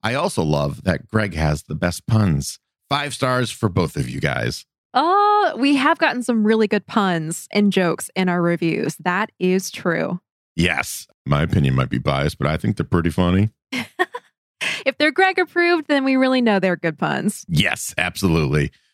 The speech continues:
Speaker 1: I misread that. They are going into middle school. That's stressful.
Speaker 2: Oh, man. Okay. For everyone listening, I will admit middle school can be rough. That's okay. You're gonna get through it.
Speaker 1: Yep.
Speaker 2: Make some good friends.
Speaker 1: Mm-hmm.
Speaker 2: Keep your nose clean.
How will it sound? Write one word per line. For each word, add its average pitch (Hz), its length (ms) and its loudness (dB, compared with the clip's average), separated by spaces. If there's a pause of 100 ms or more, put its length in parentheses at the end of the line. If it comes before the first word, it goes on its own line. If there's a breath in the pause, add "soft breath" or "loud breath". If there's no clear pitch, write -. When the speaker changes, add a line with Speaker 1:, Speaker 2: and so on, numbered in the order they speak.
(140)
Speaker 1:
I 139 140 -2
misread 139 320 0
that. 92 100 -2 (140)
They 127 120 2
are 117 80 0
going 123 500 2
into 131 760 0
middle 73 280 0
school. 58 400 -2
That's 90 280 -2
stressful. - 680 -6 (300)
Speaker 2:
Oh, 240 220 4
man. 214 540 0
Okay. - 400 0 (120)
For 196 80 0
everyone 247 280 2
listening, 220 420 -2
I 185 140 0
will 185 240 0
admit 226 340 0
middle 202 360 2
school 320 280 0
can 330 240 0
be 370 140 4
rough. 302 480 2 (140)
That's 185 200 0
okay. 180 420 -2 (120)
You're 170 120 0
gonna 196 200 0
get 262 180 0
through 285 280 2
it. 359 280 -2
Speaker 1:
Yep. - 180 -2 (120)
Speaker 2:
Make 196 220 0
some 220 180 2
good 180 200 0
friends. 330 560 0
Speaker 1:
Mm-hmm. - 320 2 (380)
Speaker 2:
Keep - 160 2
your 185 120 2
nose 240 300 4
clean. 359 400 2